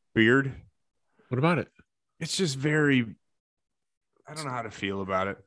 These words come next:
Speaker 2: It's good, right? So
Speaker 1: How's that
Speaker 2: the
Speaker 1: hat fit? I haven't gotten one yet.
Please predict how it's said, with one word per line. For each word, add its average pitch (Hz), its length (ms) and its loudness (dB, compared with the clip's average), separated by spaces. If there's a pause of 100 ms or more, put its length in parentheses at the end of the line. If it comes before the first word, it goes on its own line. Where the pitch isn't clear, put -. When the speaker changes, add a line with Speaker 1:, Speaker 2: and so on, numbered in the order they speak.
(160)
Speaker 2:
It's - 160 -10
good, 147 260 4
right? 113 200 6 (1000)
So - 160 6
Speaker 1:
How's 160 120 8
that 151 140 10
Speaker 2:
the 120 80 6
Speaker 1:
hat 156 220 6
fit? 98 320 2
I 123 100 8
haven't 147 300 4
gotten 147 340 2
one 98 160 -4
yet. 87 220 0